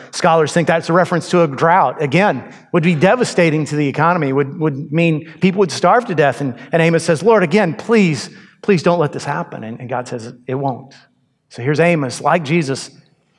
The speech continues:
interceding for the people. But then the third vision, which we're about to talk about, God says, "It's too late, Amos. It's too late. I, I can't pass by this people anymore. Their time is up." And that brings me to the point,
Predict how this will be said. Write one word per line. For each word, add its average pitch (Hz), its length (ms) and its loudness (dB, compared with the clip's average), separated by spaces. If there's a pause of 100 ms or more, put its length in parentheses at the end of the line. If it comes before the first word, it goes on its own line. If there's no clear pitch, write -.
(240)
interceding 170 640 0
for 139 140 -4
the 120 80 -8
people. - 540 -12 (480)
But - 100 -10
then 139 160 0
the 135 100 -2
third 156 280 0
vision, 113 340 -4
which 117 180 -8
we're 139 80 -2
about 123 260 0
to 123 60 -10
talk 123 300 -2
about, 110 460 -4 (280)
God 120 240 0
says, 123 180 -6
"It's 127 160 -12
too 147 200 -6
late, 131 240 0 (200)
Amos. 110 420 -12
It's - 220 -16
too - 200 -6
late. 113 200 -2
I, 123 180 -4
I 117 40 -4
can't - 300 -6
pass 135 260 -2
by 139 200 0
this 139 140 -8
people 139 400 -6
anymore. 120 600 -6 (440)
Their 117 120 -6
time 127 300 -2
is 107 120 -8
up." - 440 -12 (500)
And 127 80 -2
that 143 140 0
brings 143 220 -2
me 139 120 -2
to 131 80 -2
the 120 100 -4
point, 123 460 -4